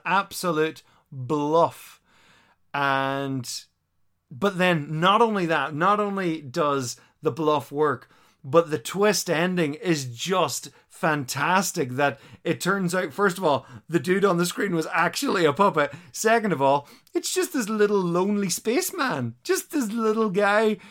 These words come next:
chilling out in his ship going, "Yeah, I, I'm lonely. I, I, I want somebody to teach me about the, their part of the universe." I'm like, "This is so cool."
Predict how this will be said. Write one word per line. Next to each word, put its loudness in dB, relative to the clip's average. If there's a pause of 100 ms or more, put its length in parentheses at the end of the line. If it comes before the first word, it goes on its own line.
(140)
chilling 2
out 0
in -6
his 0
ship 0
going, 0
"Yeah, 0 (300)
I, 2
I'm 2
lonely. 0
I, 2 (120)
I, 2
I 2
want 0
somebody -4
to -12
teach -10
me -4
about -2
the, -10
their -2
part 0
of -8
the -8
universe." -2 (300)
I'm 0
like, 4 (160)
"This 2
is -2
so 2
cool." 0